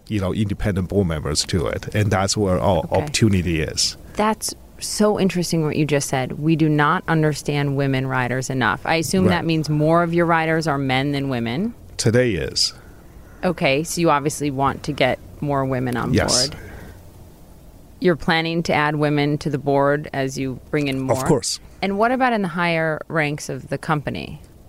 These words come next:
Speaker 1: And higher rank, we have a unique profile of a, a woman leader in the, in the, in the E L, we call it E L, executive leadership team already. And we have a very interesting profile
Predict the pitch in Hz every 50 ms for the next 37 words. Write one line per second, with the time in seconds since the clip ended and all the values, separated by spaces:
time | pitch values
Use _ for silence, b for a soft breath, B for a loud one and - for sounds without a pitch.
0 | - - - 143 135 123 160 185 190 190 175 139 139 131 135 139 131 - 120 117
1 | 120 120 - - 151 139 143 147 143 - 98 123 117 110 113 107 113 117 110 -
2 | - 123 117 113 110 - - 87 85 90 95 85 - - 98 101 98 92 - -
3 | 95 92 92 87 82 - - 101 92 92 90 87 101 101 101 95 95 92 90 87
4 | 95 92 95 90 65 65 82 107 101 98 98 87 92 85 85 85 80 82 - -
5 | 110 104 98 - - - - 98 113 107 101 95 90 82 76 76 113 107 101 85
6 | 85 76 92 107 110 104 - - 120 - 95 101 95 85 - 82 107 98 95 92
7 | 113 98 - - 107 95 85 95 95 95 90 120 123 - - 139 135 - - -
8 | - 156 156 175 B B B B B B B B B B - 104 101 110 113 92
9 | 82 - 78 - - - - - - 120 120 123 123 127 165 170 151 123 101 -
10 | 123 123 127 117 107 135 156 170 160 - 120 95 - - - 95 87 - - 85
11 | 78 - - - -